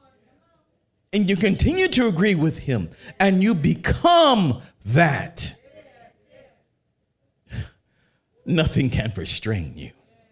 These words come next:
Nothing. The impossible becomes possible.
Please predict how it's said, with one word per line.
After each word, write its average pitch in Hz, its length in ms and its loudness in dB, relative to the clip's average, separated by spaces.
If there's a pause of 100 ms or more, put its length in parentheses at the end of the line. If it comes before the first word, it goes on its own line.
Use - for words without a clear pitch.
(2500)
Nothing. 190 540 -2 (1000)
The 170 80 -6
impossible 160 640 -2
becomes 131 480 -2
possible. - 760 -4